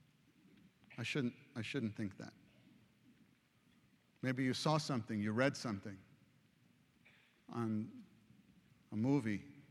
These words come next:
on the television, the internet,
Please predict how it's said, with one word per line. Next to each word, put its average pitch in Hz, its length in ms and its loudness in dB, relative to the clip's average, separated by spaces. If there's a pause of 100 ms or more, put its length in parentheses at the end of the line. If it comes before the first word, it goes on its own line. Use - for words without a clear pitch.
(500)
on 107 80 -2
the 101 60 -2
television, 110 640 2 (1400)
the 113 100 0
internet, 113 440 0